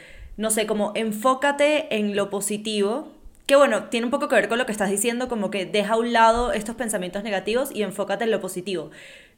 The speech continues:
Pero igual lo explicas de una manera que es como, yo no lo había pensado así y la verdad está súper interesante. Está muy interesante todo lo que acabas de comentar.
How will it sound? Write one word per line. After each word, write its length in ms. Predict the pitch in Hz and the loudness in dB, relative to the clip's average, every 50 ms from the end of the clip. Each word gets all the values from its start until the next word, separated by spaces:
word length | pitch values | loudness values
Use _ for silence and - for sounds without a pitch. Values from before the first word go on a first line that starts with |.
| _ _ _ _ _ _ _ | _ _ _ _ _ _ _
Pero 160 | - 247 247 | -2 0 0
igual 220 | 247 233 240 240 240 | 2 4 4 4 4
lo 60 | 262 | 2
explicas 420 | 269 269 - 285 285 285 302 269 | -2 -2 -2 -4 0 0 0 0
de 60 | 269 285 | 0 0
una 100 | 277 285 | 0 -2
manera 420 | 233 202 202 208 214 226 247 247 | -2 -2 -2 0 0 0 -2 -2
que 80 | 240 202 | 0 0
es 80 | - | 0
como, 400 | - 233 233 247 240 220 208 - - | 0 0 -2 -4 -4 -4 -6 -6 -8
yo 320 | 190 175 170 208 208 208 | -10 -6 -4 -2 -2 0
no 140 | 208 220 220 | 0 -2 -2
lo 120 | 226 233 226 | 2 2 2
había 340 | 226 220 226 226 220 220 | 2 4 2 2 0 0
pensado 500 | 220 185 170 175 170 - 170 160 165 170 | 0 -4 -6 -4 -4 -2 -2 0 0 0
así 520 | 170 175 - - 214 220 240 254 262 - - - | 0 0 -2 -2 -2 -4 -4 -6 -8 -10 -12 -8
y 140 | - 196 | -6 -4
la 140 | 185 175 175 | -2 -2 -2
verdad 600 | 175 170 160 160 170 170 170 175 185 196 - - - _ _ _ _ _ _ _ _ _ _ _ _ _ _ _ _ _ _ - - | -2 -2 -2 -2 0 0 2 0 0 -2 -6 -12 -20 _ _ _ _ _ _ _ _ _ _ _ _ _ _ _ _ _ _ -14 -12
está 220 | 185 - 202 185 | -8 -6 -4 -4
súper 260 | 190 226 220 220 214 | -4 -2 -2 -2 -2
interesante. 640 | 226 202 190 170 165 - 175 160 151 156 - 160 - - _ _ _ - | -2 -2 -2 -2 -2 -2 -4 -4 -6 -10 -14 -18 -20 -20 _ _ _ -14
Está 220 | 180 - - 196 | -10 -8 -6 -6
muy 200 | 190 208 214 214 | -4 -4 -6 -4
interesante 440 | 220 214 214 185 160 180 165 165 170 | -4 -4 -4 -4 -4 -6 -6 -6 -6
todo 120 | 170 196 | -4 -4
lo 80 | 185 - | -4 -4
que 60 | 175 | -4
acabas 200 | 160 165 165 180 | -4 -4 -4 -4
de 60 | 180 | -4
comentar. 460 | 180 180 160 156 151 143 147 143 143 | -6 -6 -6 -6 -6 -6 -6 -6 -8